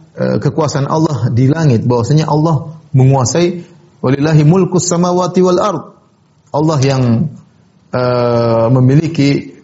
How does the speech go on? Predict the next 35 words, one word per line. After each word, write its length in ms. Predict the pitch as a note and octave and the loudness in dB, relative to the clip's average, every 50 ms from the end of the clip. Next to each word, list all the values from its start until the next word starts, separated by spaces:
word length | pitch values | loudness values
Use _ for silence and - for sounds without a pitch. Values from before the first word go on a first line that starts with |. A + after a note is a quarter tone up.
| - - | -12 -6
kerajaan 400 | B2+ B2 B2+ A#2+ A#2 D#3+ D3 C#3+ | -4 -4 -2 0 0 0 0 0
langit 240 | D3 D3 D3 C#3+ C3+ | 0 0 0 0 2
dan 160 | C3+ C3 D3 | 2 2 2
bumi 240 | E3+ A3+ C4 B3+ A#3 | 0 0 0 -2 0
dan 80 | G#3+ | 0
Allah 240 | A3 A#3+ A#3+ B3 A#3 | 0 0 0 0 2
yang 60 | G#3+ G#3+ | 2 2
mengatur 320 | A#3 C4 - - A3+ F3 | 2 0 0 -2 -2 -2
segalanya. 480 | - F3+ E3 D#3+ D3 C#3 B2 A2 G2+ G2 | -2 0 0 0 0 0 0 0 0 0
Di 160 | A2+ D#3 E3+ | 0 0 0
antara 380 | E3 D#3+ C#3+ F3+ A#3+ C#4 A#3+ G#3 | 0 0 0 -2 -2 -4 -4 -2
pengaturan 400 | G#3+ G3 F#3 E3 F3 D3+ D3 C#3 | -2 -2 -2 0 -2 -2 -2 -2
Allah, 320 | A2+ A#2+ B2+ F#3 A#3+ C4 | -2 -2 0 0 0 0
Allah 140 | G#3 G3 D#3 | 0 0 0
sebut 240 | - G3 A3 A#3 F3+ | 0 0 0 0 0
tentang 240 | D3+ D#3+ F3 E3 C#3+ | 0 0 0 0 0
pengaturan 400 | D3 C#3 B2+ A2+ B2 C3+ D#3+ D#3+ | -2 -2 -2 -2 -2 -2 -2 -2
awan. 480 | - A2+ A2 A2 G#2+ G#2+ G#2+ - - - - - - - _ _ _ _ _ _ _ _ _ - | -2 -2 0 0 2 2 0 0 -2 -4 -12 -16 -20 -20 _ _ _ _ _ _ _ _ _ -4
Ya. 160 | G2+ G#2+ G#2+ G#2+ G#2 - - - - - _ _ _ _ _ _ _ _ _ _ _ _ _ _ - | -2 0 0 0 -2 -4 -8 -16 -20 -20 _ _ _ _ _ _ _ _ _ _ _ _ _ _ -2
Jadi 500 | A2 G#2+ G#2+ F3+ B3+ F4+ - - - - - - - | 0 0 2 2 2 0 -2 -4 -6 -12 -16 -20 -14
Allah 400 | - - B3+ D4+ E4 C4+ G3+ F3 | -8 -4 -2 -2 -2 0 0 2
yang 80 | E3 D3+ | 2 4
mengirim 400 | D3 C#3+ D3 F#3+ A3+ F3 C#3+ C#3+ | 4 4 4 4 2 2 0 0
awan 320 | C3+ C3+ C3 B2 B2 A2+ | 0 -2 -2 0 -2 -2
tersebut, 560 | - - - - G#2+ C3+ E3 E3+ - - - - - - _ _ _ _ - | -2 -4 -2 -2 -2 0 0 0 -2 -4 -8 -12 -20 -20 _ _ _ _ 0
mengirim 420 | C#3 C#3+ C#3+ D#3+ F3+ E3+ E3 D#3 - | 2 4 4 4 4 2 2 0 0
angin 240 | - F#3+ F3+ D#3+ D3+ C#3+ | 0 0 2 2 2 2
untuk 160 | B2 - B2 | 2 2 2
menggiring 400 | C3+ B2+ B2 A2+ A#2 A2+ A2+ A2+ | 2 2 2 2 2 2 0 0
awan, 480 | - D#3+ E3 D3+ D3+ D3+ D#3 G3 G#3+ - | -2 -2 0 0 0 0 0 -2 -4 -4
Allah 240 | - - G#4 F4 F3+ | -2 0 0 2 2
yang 80 | E3+ | 0
mengatur 220 | F#3 F3 D#3 C#3 A2+ | 0 0 -2 -2 0
semua. 340 | B2+ G#2+ F#2+ F2 A2+ G2+ - - _ _ _ _ _ _ _ _ _ _ _ - A2 | 2 2 2 0 -2 -6 -10 -12 _ _ _ _ _ _ _ _ _ _ _ -4 -4
Ya. 240 | G#2+ - G#2+ G#2 | -2 -2 -2 -4